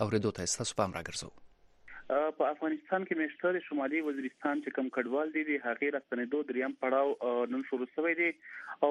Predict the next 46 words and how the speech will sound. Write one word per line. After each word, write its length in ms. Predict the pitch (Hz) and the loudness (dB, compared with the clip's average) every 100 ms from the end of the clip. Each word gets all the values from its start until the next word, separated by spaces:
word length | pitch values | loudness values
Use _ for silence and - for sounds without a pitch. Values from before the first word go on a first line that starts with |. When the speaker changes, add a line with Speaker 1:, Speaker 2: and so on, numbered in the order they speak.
| 135 | 4
Speaker 2:
انتظامیه 460 | 143 139 135 143 160 160 | 0 0 0 2 2 0
په 100 | - | 0
خبره 220 | 127 160 165 | 2 2 2
ده، 60 | 135 | 0
هرې 160 | 147 151 | 2 2
ورځې 220 | 143 147 135 | 0 -2 -2
په 100 | 123 | -2
شمېر 280 | 147 156 151 | -2 0 0
له 40 | - | 0
افغانستان 540 | 120 127 127 - 147 151 | 0 -2 -2 0 2 2
نه 40 | 139 | 0
د 80 | - | 0
پنځوسو 480 | 123 123 160 - 160 156 - 123 120 | -2 0 -4 0 0 0 2 0 2
کورنۍ 280 | 127 123 147 147 | 0 2 0 0
چې 80 | 131 | 0
دي، 100 | 139 147 120 | 2 2 2
دغه 160 | 135 135 | 2 2
د 80 | 135 | 2
پاکستان 440 | 120 - - 135 135 - | 0 0 0 2 4 4
خوا 120 | 131 | 4
ته 80 | 131 120 | 4 4
را 40 | - | 4
او-، 280 | 120 120 120 | 4 4 6
را 60 | 120 110 | 6 6
اړوي. 320 | 123 120 120 110 _ - - - - - | 4 4 2 0 _ -8 -6 -4 -2 4
اه، 200 | 147 147 147 | 6 6 6
دا 60 | 180 | 6
وخت 140 | 185 - | 6 4
تازه 200 | 147 175 180 | 4 6 6
معلوماتو 400 | 151 147 160 147 | 4 4 4 4
تر 100 | 147 160 | 4 4
مخه 140 | 170 | 4
چې 180 | 165 147 | 2 4
کوم 120 | 147 147 | 4 6
د 80 | 135 | 4
انتظامیه 460 | 131 123 131 139 143 | 4 4 6 6 6
لخوا 180 | - - | 4 4
ترلاسه 340 | 135 139 131 127 | 4 4 2 2
شوي 180 | 151 156 | 4 6
دي، 60 | 160 | 4
نن 140 | 151 151 | 6 6
ورځ، 160 | 143 139 147 120 | 4 6 4 4
نن 120 | 143 147 | 4 4
په 100 | 139 | 4
لومړۍ 220 | 127 143 160 | 6 4 6
ورځ 160 | 160 | 4